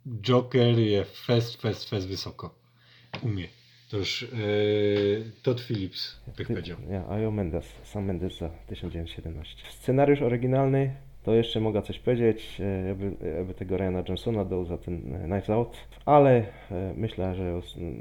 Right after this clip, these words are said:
Speaker 2: dostanie albo, albo Parasite, albo Historia małżeńska, tak mi się zdawa.
Speaker 1: No to, to już nie, tutaj nie, już nie będę
Speaker 2: Mhm,
Speaker 1: sznuł,
Speaker 2: mhm.
Speaker 1: bo to, to, to ani nie wiem. Dobre, to mamy to, e, e, mamy to obgadane i,
Speaker 2: Ja.
Speaker 1: e,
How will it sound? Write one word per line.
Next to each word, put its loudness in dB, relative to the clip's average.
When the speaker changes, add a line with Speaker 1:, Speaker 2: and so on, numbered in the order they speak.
Speaker 2:
dostanie -4
albo, -6
albo -4
Parasite, -4
albo -4
Historia -6
małżeńska, -8
tak -14
mi -14
się -16
zdawa. -12
Speaker 1:
No -2
to, -8
to -6
już -2
nie, -6
tutaj -10
nie, -8
już -10
nie -8
będę -6
Speaker 2:
Mhm, -2
Speaker 1:
sznuł, -10
Speaker 2:
mhm. -6
Speaker 1:
bo -14
to, -16
to, -18
to -14
ani -14
nie -18
wiem. -20
Dobre, 6
to -8
mamy 2
to, 0
e, -4
e, -4
mamy 2
to 4
obgadane 0
i, 2
Speaker 2:
Ja. 6
Speaker 1:
e, 0